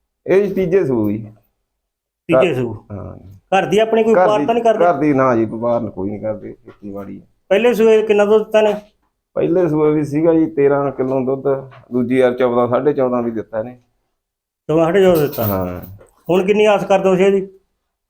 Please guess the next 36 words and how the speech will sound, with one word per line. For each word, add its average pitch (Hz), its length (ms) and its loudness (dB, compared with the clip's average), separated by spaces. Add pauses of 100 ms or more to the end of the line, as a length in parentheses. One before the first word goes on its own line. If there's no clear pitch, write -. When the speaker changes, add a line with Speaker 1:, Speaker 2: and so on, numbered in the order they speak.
(540)
Speaker 1:
ਹੁਣ 156 160 0
ਕੱਢੂਗੀ 208 440 2
ਸੋਲਾਂ, 170 280 2
ਸਤਾਰਾਂ, 165 320 0
ਸੋਲਾਂ 147 280 -2
ਲੀਟਰ 143 200 -8
ਤਾਂ 143 140 -12
ਕੱਢੂਗੀ। 139 420 -14 (640)
Speaker 2:
ਹਾਂ, 127 60 -6
ਚਾਹੀਦਾ 170 460 0
ਹੈ 170 80 0
ਜਦੋਂ 165 160 -4
ਪਹਿਲੇ 165 280 -2
ਸੂਏ 165 160 -2
ਨੇ। 170 80 -2
ਬਾਕੀ 160 360 -4
Speaker 1:
ਹਾਂ 190 120 -6
ਜੀ। 190 60 -6
Speaker 2:
ਝੋਟੀ 139 320 -8
ਦੇ 143 120 -4 (640)
ਪਿੰਡਾ 139 300 0
ਪੁੰਡਾ 143 260 2
ਮੁਲਾਇਮ। 139 500 0 (280)
Speaker 1:
ਹਾਂ 92 120 -10
ਜੀ। 85 300 -18 (480)
Speaker 2:
ਸ਼ਾਈਨਿੰਗ 156 380 2
ਬਹੁਤ 185 260 0
ਆ, 196 80 2
ਪੂਛ 165 360 0
ਪਤਲੀ 190 360 0
ਆ, 190 100 2
ਪਤਲੀ, 190 360 0 (640)
ਪਤਲੇ 202 240 0
ਪੱਟ 151 280 -4
ਦੀ 156 180 2
ਆ। 202 120 2